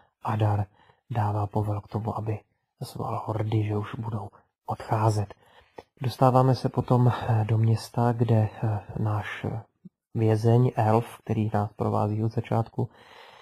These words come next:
eh, se snaží vyprovokovat, eh, eh,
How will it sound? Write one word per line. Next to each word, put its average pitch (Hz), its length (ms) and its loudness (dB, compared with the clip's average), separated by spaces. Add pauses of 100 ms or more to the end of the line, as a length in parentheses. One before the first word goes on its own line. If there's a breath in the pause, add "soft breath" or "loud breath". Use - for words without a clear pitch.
(320 loud breath)
eh, 107 460 -2 (600)
se 123 140 -4
snaží 117 440 2
vyprovokovat, 113 880 0
eh, 117 140 -4
eh, 107 280 2